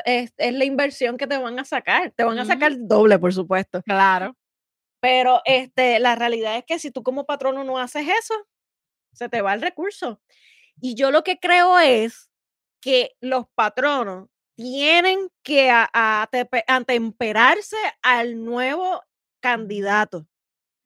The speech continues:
Speaker 1: Ya eso de que, eh,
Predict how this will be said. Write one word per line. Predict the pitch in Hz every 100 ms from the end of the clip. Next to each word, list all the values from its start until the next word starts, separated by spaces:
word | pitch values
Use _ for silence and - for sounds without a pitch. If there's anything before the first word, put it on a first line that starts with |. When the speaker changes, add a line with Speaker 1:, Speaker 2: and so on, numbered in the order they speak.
| -
Speaker 1:
Ya | 233 254 285 339
eso | 349 339 339
de | 285 220
que, | 220 233 233 226 226 -
eh, | 233 226 220 214 208 202 202